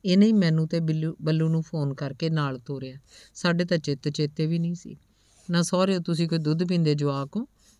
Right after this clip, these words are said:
ਜੋ ਇਹਨੇ ਤੁਹਾਨੂੰ ਉਂਗਲ ਫੜ ਕੇ ਨਾਲ ਤੋਰ ਲਿਆ। ਕੱਲ੍ਹ ਨੂੰ ਇਹ ਕਹੂ ਵੀ ਚਲੋ ਖੂਹ 'ਚ ਛਾਲ ਮਾਰਦੇ ਹਾਂ, ਮਾਰ ਦੋਗੇ? ਕੰਜਰੋ, ਚੁੱਕਿਆ ਹੋਇਆ ਸਫਾਈ ਦਾ।" ਦਸੌਂਦਾ ਸਿੰਘ ਨੇ ਭੌਂਕੇ ਨੂੰ ਝਾੜਤਾ। "ਨਾ ਪਹਿਲਾਂ ਇਹ ਕਿੱਡਾ ਸਾਊ ਪੁੱਤ ਆ,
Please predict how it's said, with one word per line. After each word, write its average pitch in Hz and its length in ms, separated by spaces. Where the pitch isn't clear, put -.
ਜੋ 165 80
ਇਹਨੇ 185 240
ਤੁਹਾਨੂੰ 185 360
ਉਂਗਲ 160 180
ਫੜ 160 220
ਕੇ 170 140
ਨਾਲ 156 240
ਤੋਰ 165 280
ਲਿਆ। 165 200
ਕੱਲ੍ਹ 185 200
ਨੂੰ 202 220
ਇਹ 180 160
ਕਹੂ 170 300
ਵੀ 170 140
ਚਲੋ 160 300
ਖੂਹ 160 200
'ਚ 175 140
ਛਾਲ 156 240
ਮਾਰਦੇ 151 380
ਹਾਂ, 147 140
ਮਾਰ 143 220
ਦੋਗੇ? 233 340
ਕੰਜਰੋ, 160 460
ਚੁੱਕਿਆ 151 400
ਹੋਇਆ 143 200
ਸਫਾਈ 139 420
ਦਾ।" 139 180
ਦਸੌਂਦਾ 160 500
ਸਿੰਘ 156 240
ਨੇ 160 100
ਭੌਂਕੇ 160 400
ਨੂੰ 135 140
ਝਾੜਤਾ। 160 420
"ਨਾ 208 80
ਪਹਿਲਾਂ 214 340
ਇਹ 233 120
ਕਿੱਡਾ 190 280
ਸਾਊ 170 300
ਪੁੱਤ 165 280
ਆ, 165 80